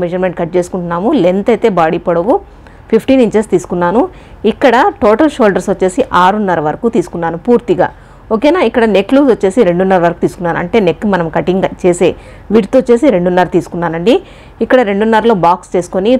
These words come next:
round U shape చేసుకున్నాను. Neck, front neck length ఆరున్నర, ఓకేనా? ఇక్కడ remaining shoulder వచ్చేసి మనకి ఇదిగోండి, ఇక్కడ three and half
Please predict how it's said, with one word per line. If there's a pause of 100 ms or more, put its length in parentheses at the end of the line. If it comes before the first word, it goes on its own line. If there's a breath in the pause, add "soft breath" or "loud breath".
round
U (140)
shape (400)
చేసుకున్నాను.
Neck, (140)
front
neck
length (280)
ఆరున్నర, (760 loud breath)
ఓకేనా?
ఇక్కడ (580 loud breath)
remaining
shoulder
వచ్చేసి (100)
మనకి (480 loud breath)
ఇదిగోండి,
ఇక్కడ (240)
three
and
half